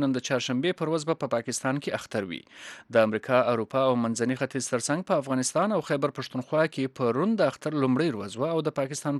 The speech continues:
په نورو برخو کې به نن اختر لمانځل کیږي. د دوشنبې پر ورځ د پېښور قاسم علي خان ماجد امام، مفتي شهاب الدین پوپلزي د شهادونو په رسېدو او له ارزونې وروسته د سه شنبې لپاره د اختر اعلان وکړ. وروسته د خیبر پښتونخوا حکومت د اطلاعاتو وزیر شوکت یوسفزي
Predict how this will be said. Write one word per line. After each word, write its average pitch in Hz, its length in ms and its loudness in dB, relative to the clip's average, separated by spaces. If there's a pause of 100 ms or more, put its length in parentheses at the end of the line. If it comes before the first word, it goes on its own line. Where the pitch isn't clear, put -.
په 113 120 0
نورو 180 260 2
برخو 185 160 2
کې 185 180 -4
به - 680 0
نن 208 220 2
اختر 110 240 -6
لمانځل 101 340 -4
کیږي. 98 280 -4 (520)
د 175 100 0
دوشنبې 208 400 0
پر 220 100 2
ورځ 247 180 2
د 220 120 -4
پېښور 170 400 0
قاسم 139 340 0
علي 131 140 -4
خان 160 300 -2
ماجد 131 340 -2 (120)
امام، 156 360 2 (440)
مفتي 156 300 -4 (120)
شهاب 139 380 0
الدین 139 260 -4
پوپلزي 127 500 0
د 147 140 -2
شهادونو 131 500 -2
په 117 140 0
رسېدو 113 500 0 (240)
او - 80 8
له 208 240 4
ارزونې 180 480 0
وروسته 185 320 -2
د - 80 -4
سه 220 240 0
شنبې 127 260 2
لپاره 139 320 0
د 107 80 4
اختر 156 320 -4
اعلان 113 320 2
وکړ. - 320 -10 (540)
وروسته 147 380 2
د - 100 -4
خیبر 165 240 0
پښتونخوا 151 480 -2
حکومت 139 540 0
د 131 100 4
اطلاعاتو 127 480 0
وزیر 117 340 0
شوکت 143 360 -2
یوسفزي 117 480 -2